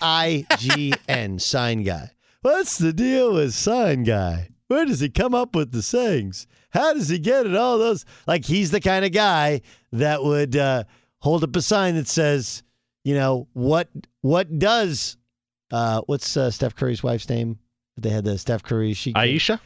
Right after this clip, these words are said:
Speaker 1: Ayesha, Ayesha Curry can't cook, and now it's Ayesha Curry can cook. Uh, maybe it's Ayesha Curry can cook, but only certain meals. Like, that's the kind of thing that he would hold, something ironic on a sign.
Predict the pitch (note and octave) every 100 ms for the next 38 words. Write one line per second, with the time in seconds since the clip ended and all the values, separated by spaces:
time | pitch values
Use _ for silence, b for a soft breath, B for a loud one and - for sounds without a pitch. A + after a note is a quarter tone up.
0 | - C3 C#3 - C3 C3+ C3+ - C#3+ C3+
1 | - C3 A2+ C3+ B2+ - A2 A2+ G#2+ A#2
2 | A#2+ - - A#2+ G#2+ B2 A#2 A2 A#2 A2+
3 | - _ _ _ _ _ _ _ _ -
4 | A2+ B2 C#3 C#3 C3+ C3 - D#3 D#3 -
5 | D3+ D#3 C#3+ A#2 D3 D3 D3 D3+ D3 -
6 | - _ _ _ C#3+ C#3 C3+ C#3 C#3+ C3
7 | D3 B2+ B2 C3 C3 D3 B2+ F#3+ F#3 -
8 | F#3+ E3+ E3+ D#3 - D3+ D3 C3+ C3 B2+
9 | C3 - G3+ G3 G3 D3+ C3+ A#2+ B2 A2+
10 | A2+ G2 - F2+